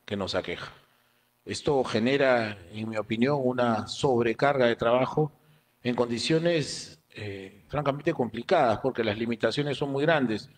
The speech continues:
Tenemos limitado el número de efectivos, nuestro equipamiento no es el mejor, pero estamos haciendo esfuerzos muy grandes en materia de inteligencia, por ejemplo, donde se está trabajando con un grupo especializado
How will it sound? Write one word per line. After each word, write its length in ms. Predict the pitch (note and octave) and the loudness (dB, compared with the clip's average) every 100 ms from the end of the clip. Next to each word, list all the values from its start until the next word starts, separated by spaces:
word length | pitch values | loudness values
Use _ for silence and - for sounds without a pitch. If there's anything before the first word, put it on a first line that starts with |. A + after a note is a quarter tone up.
| _ _ _ | _ _ _
Tenemos 360 | - A#2+ C3 A#2+ | -2 0 2 0
limitado 440 | B2 A#2 C#3+ C3+ | -2 -2 2 2
el 80 | B2 | 2
número 260 | C3 C3 B2 | 2 2 2
de 60 | |
efectivos, 760 | A#2+ A#2+ - D3+ C#3+ C#3+ - - - _ | 2 -2 -2 0 0 -2 -6 -12 -20 _
nuestro 220 | G#2+ B2 | -4 -4
equipamiento 640 | G#2+ A2 A2+ B2 C3+ B2 A#2+ | -4 -4 0 2 2 2 2
no 100 | B2 | 2
es 80 | |
el 100 | B2+ | 0
mejor, 560 | A#2 G#2+ C#3+ C#3 D3 - _ _ _ _ _ _ | 0 0 0 0 -2 -10 _ _ _ _ _ _
pero 160 | C3 B2+ | 0 0
estamos 340 | - E3+ D3+ | 2 0 2
haciendo 340 | C#3+ D3 D#3 D3 | 0 0 0 -2
esfuerzos 380 | - D3+ D3 C3 | 0 -2 0 -2
muy 160 | D3+ | 0
grandes 440 | D3+ C#3+ C#3 C#3+ C#3 | 2 2 0 -2 -2
en 100 | A2+ | -2
materia 320 | A2 C3 C3+ | 0 2 2
de 80 | B2+ | 2
inteligencia, 680 | A#2 A2 G2+ C3+ B2+ B2 | 0 -2 0 -2 0 0
por 120 | A#2 B2+ | 0 0
ejemplo, 520 | A#2+ A2+ F#2+ G#2+ - _ _ _ _ | 0 -4 -2 -6 -6 _ _ _ _
donde 460 | A#2+ B2 C3 D#3 C#3 | 0 0 2 0 0
se 140 | - | -4
está 200 | G#2+ B2+ | -2 0
trabajando 580 | A#2+ A#2+ G#2+ C#3 C#3 C#3 | 2 2 4 2 0 -2
con 140 | - G#2+ | 0 -2
un 120 | A2+ | 2
grupo 260 | B2+ B2 | 0 0
especializado 1040 | A#2 A#2 G#2+ G#2+ G#2 C#3+ C3 C3+ D3 - | -4 -4 -4 -4 -2 0 2 2 0 -6